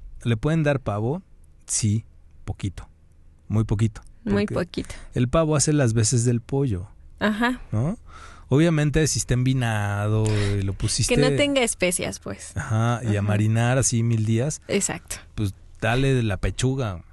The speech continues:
Speaker 1: que es así lo más seco y lo más difícil de que se marine. No le vais a dar la pierna o, ¿no? o el hueso. Le puedes dar un pedacito. El puerco no lo recomendamos. Para que cenen puerco no lo recomendamos.
Speaker 2: No.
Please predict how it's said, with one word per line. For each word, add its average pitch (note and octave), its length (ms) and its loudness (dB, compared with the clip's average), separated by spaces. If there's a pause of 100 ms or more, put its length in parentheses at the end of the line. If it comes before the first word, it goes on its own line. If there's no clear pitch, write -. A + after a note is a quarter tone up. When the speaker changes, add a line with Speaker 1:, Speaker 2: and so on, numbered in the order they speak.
(120)
Speaker 1:
que G#2+ 100 -6
es G2+ 160 -2
así A2+ 260 0
lo G#2+ 140 0
más G#2+ 240 2
seco A#2+ 420 0
y G#2+ 60 2
lo F2+ 220 -4
más G2 240 0
difícil G2+ 480 -2
de G2 100 -8
que - 80 -12
se - 140 -6
marine. F#2+ 400 -4
No F#2+ 180 -6
le G2+ 60 -2
vais G#2+ 200 0
a G2 60 -4
dar F#2 160 -4
la G2 140 -6
pierna F#2 640 -2
o, F#2 60 -12
¿no? F#2 420 -8 (280)
o - 40 -2
el G2 80 -2
hueso. G2 560 0 (760)
Le B2 100 4
puedes D3 260 2
dar C3 140 4
un C3+ 100 2
pedacito. G#2+ 580 -2 (680)
El A#2+ 140 4
puerco D#3 360 2
no C#3 220 4
lo C3+ 120 4
recomendamos. F#2+ 720 0
Para G2+ 240 -8
que - 120 -12
cenen A2 320 -2
puerco A2+ 300 -4
no G#2 140 0
lo G2 120 -4
recomendamos. B2+ 720 0
Speaker 2:
No. F#3 220 -2